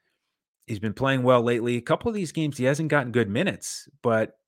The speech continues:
point per minute, he's been awesome. Uh, lots of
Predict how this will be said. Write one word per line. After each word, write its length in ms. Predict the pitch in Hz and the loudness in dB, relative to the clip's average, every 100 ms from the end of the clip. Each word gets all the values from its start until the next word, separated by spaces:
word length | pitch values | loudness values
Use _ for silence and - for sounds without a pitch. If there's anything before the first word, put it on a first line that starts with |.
| _ | _
point 280 | - 165 202 | -4 -4 -4
per 120 | 113 | -6
minute, 300 | 95 123 190 | -2 -2 -2
he's 160 | 104 90 | -4 -6
been 120 | 104 | -4
awesome. 480 | 95 98 - 110 113 _ _ _ _ _ _ - | -2 -4 -4 -8 -10 _ _ _ _ _ _ -4
Uh, 160 | 90 | -4
lots 460 | 78 101 117 143 - | -2 -2 0 0 0
of 320 | 135 110 - | 0 0 -10